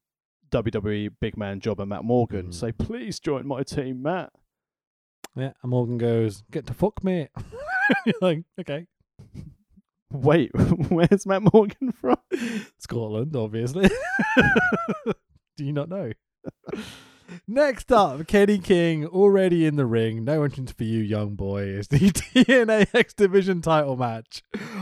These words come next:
Speaker 2: of where if Kenny loses, he must leave the X Division. Let's remember he didn't get a fucking introduction.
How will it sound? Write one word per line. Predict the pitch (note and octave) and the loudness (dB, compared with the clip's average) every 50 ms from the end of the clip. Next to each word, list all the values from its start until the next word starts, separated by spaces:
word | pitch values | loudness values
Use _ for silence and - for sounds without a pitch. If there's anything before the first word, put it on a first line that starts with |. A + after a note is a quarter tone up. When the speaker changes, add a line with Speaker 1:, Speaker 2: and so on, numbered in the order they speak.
| G#3 - - | -12 -8 -4
Speaker 2:
of | C3 B2 A#2+ A#2+ A#2 G#2 C3 | 0 2 2 2 2 0 -4
where | - D3+ C#3 C#3 D#3+ E3 E3 E3 D#3 D#3 D#3 | -10 -6 0 2 2 4 4 2 2 2 0
if | C#3+ - | -2 -2
Kenny | - G#3+ B3+ D4+ D#4 D4+ C4+ | 0 2 2 2 2 0 -2
loses, | A#3+ A3 A3 A3+ G#3+ G#3 F#3+ G#3+ G#3 G#3 F#3+ - | 0 0 0 0 0 -2 0 0 0 -2 -2 -4
he | - C3 A#2 A2+ | -4 -4 -2 -2
must | A2+ C#3 G3 A#3+ A#3 - - - C#3 | -2 -2 -2 -2 -2 -2 -4 -8 -8
leave | E3 A#3+ C4+ C4+ C4 A3 | -6 -4 -2 -2 -2 -2
the | A3 G#3 G3 | 0 -2 -2
X | F#3 - - | -2 -4 -6
Division. | - B2+ G#2+ A#2 A2 A2 A#2 A2 A2 A2+ _ _ _ _ - _ _ - | -6 -4 -2 -2 -4 -4 -4 -6 -6 -10 _ _ _ _ -20 _ _ -14
Let's | - - - C#3 | -14 -10 -6 -4
remember | C3 D3 E3 F3+ F3+ F3 D#3+ | -2 0 0 0 0 0 0
he | D3+ C3+ | -2 -2
didn't | A2+ F3 A#3 C4+ C#4 A#3 | 0 -2 -2 -2 -2 -2
get | B3 B3 A#3 | 0 0 0
a | A#3 | 0
fucking | - - - A3+ A3+ - - C4 C4 | -2 -2 -2 -2 -2 -2 -2 -6 -6
introduction. | C4 B3 - C#4 C4 - E3 - - - B2+ A2+ G#2+ G#2 G#2+ | -4 0 2 6 6 6 6 4 -2 -4 -4 -4 -4 -6 -12